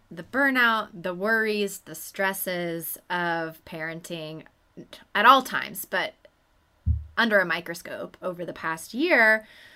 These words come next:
What do you do to take care of your mental health?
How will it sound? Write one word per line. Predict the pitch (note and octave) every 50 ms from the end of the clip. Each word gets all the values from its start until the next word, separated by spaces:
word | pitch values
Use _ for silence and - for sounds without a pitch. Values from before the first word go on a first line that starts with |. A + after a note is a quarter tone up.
| - - - - _ _ _
What | _ A3+ D#4+ F4
do | - G#4 G4 D4+
you | G#3 F#3+ G#3 G#3+ G#3+
do | G3 E3+ E3 D3+ D3 C#3 D3 - E3 F#3+ G3+ _ _ _ -
to | - G3+
take | G3+ - - G#3+ G#3 G3 -
care | - G#3 F3+ F3+ F3 E3+ E3 E3 D#3+ - - -
of | F#3+ F3+ E3+
your | F3 F3 F3 E3+
mental | E3 D#3+ D3+ D#3+ D#3+ - D#3+ D#3+
health? | - F3 - - - - _ _ _